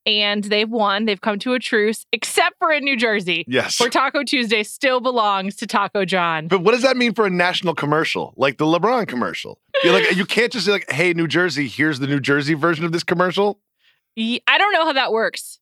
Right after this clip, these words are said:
Speaker 2: I'll look into it for the next week's
Speaker 1: Okay,
Speaker 2: show.
Speaker 1: good idea. But Taco John has owned Taco Tuesday since nineteen eighty-nine.
Speaker 2: Have you ever been to Taco John?
Speaker 1: No, have you?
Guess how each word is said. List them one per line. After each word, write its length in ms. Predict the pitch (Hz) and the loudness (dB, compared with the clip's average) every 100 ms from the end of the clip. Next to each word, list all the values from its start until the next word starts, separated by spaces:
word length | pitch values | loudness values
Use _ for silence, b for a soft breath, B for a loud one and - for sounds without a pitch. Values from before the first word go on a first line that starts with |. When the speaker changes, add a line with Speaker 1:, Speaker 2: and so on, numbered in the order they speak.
| - | -4
Speaker 2:
I'll 160 | 110 131 | -2 0
look 160 | 135 | -2
into 220 | 120 104 | -4 -2
it 80 | 104 | -4
for 80 | 95 | -4
the 40 | |
next 200 | 90 87 | -6 -6
week's 260 | 80 65 - | -10 -14 -4
Speaker 1:
Okay, 340 | 269 262 220 165 | -2 0 0 0
Speaker 2:
show. 80 | - | 0
Speaker 1:
good 120 | 254 | 0
idea. 360 | 247 190 180 185 | 0 0 -2 -2
But 160 | 247 | -4
Taco 260 | - 320 - 480 | -2 -2 0 0
John 240 | 285 220 | 0 0
has 120 | 254 208 | -2 -2
owned 220 | 185 208 | -4 -2
Taco 260 | 202 190 | -4 -4
Tuesday 360 | 180 185 175 185 | -4 -4 -2 -2
since 240 | 196 202 | -2 -6
nineteen 340 | 180 165 160 175 | -4 -6 -4 -4
eighty-nine. 400 | 156 151 135 117 | -4 -2 -2 -2
Speaker 2:
Have 100 | 113 | 0
you 60 | |
ever 80 | 143 | 0
been 160 | 143 143 | 2 0
to 60 | |
Taco 260 | 123 90 80 | 0 0 -2
John? 300 | 76 64 - | -8 -10 -2
Speaker 1:
No, 260 | 202 285 247 | 2 4 2
have 160 | 170 | 0
you? 300 | 175 175 277 | 0 0 0